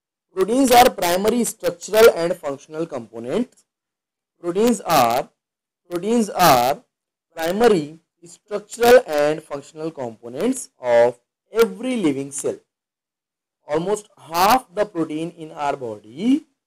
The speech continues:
is in the form of muscle, and the rest of the protein is in the form of bone, cartilage and skin. Okay? Deal with. One more thing, that the proteins perform a wide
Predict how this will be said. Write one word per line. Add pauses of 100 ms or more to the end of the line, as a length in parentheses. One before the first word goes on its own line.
(340)
is
in
the
form
of
muscle, (680)
and (400)
the
rest
of
the
protein
is
in
the
form
of (520)
bone,
cartilage
and (320)
skin. (720)
Okay? (640)
Deal
with. (680)
One
more
thing,
that
the
proteins
perform
a
wide